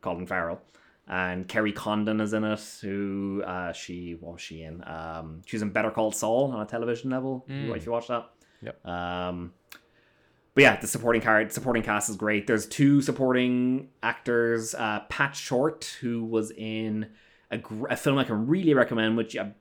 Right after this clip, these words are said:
Speaker 1: guessing you haven't seen 'cause it wasn't, they've got no audience outside of Ireland really, a film called Garage. Uh,
Speaker 2: Hmm.
Speaker 1: and he was here for the film festival several years ago. There was a bit of a focus on Irish film at the film festival in two thousand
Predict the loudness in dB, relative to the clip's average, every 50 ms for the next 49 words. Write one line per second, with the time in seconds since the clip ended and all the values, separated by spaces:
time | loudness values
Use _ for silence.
0 | _ -4 -4 -4 -4 -2 -2 -2 -2 -2 -2 -2 -4 -2 -2 0 0 0 0 0
1 | 0 2 4 4 4 4 2 -2 -2 -4 -10 -14 -16 _ _ -20 -20 -20 _ -20
2 | -20 -20 _ _ -8 -8 -4 -2 -2 -2 0 0 0 0 0 0 0 -2 -2 -4
3 | -6 -6 -4 -6 -2 -2 0 0 0 0 0 0 0 -2 -2 -4 -4 -4 -4 -2
4 | -2 -4 -4 -4 -4 -4 -2 -2 -2 -2 -4 -6 -8 -12 -14 _ _ _ _ _
5 | _ _ _ -6 -4 -2 -2 0 -2 -2 -4 -4 -4 -2 -4 -4 -4 -2 -2 0
6 | 2 2 0 0 0 -2 -2 -2 -4 -4 -4 -4 -4 -4 -4 -2 0 0 2 0
7 | 0 -4 -14 _ _ _ -8 -6 -6 -4 -2 -2 0 0 0 2 2 2 2 2
8 | 2 0 0 -2 -2 -4 -6 -4 -2 -2 -2 0 -4 -6 -6 -4 -4 -2 -2 0
9 | 0 -2 -2 -4 -4 -2 -2 -2 -4 -6 -6 -6 -6 -4 -2 -2 -4 -4 -4 -6
10 | -6 -6 -6 -4 -6 -8 -8 -8 -10 -12 -8 -6 -6 -6 -6 -6 -6 -6 -6 -6
11 | -8 -10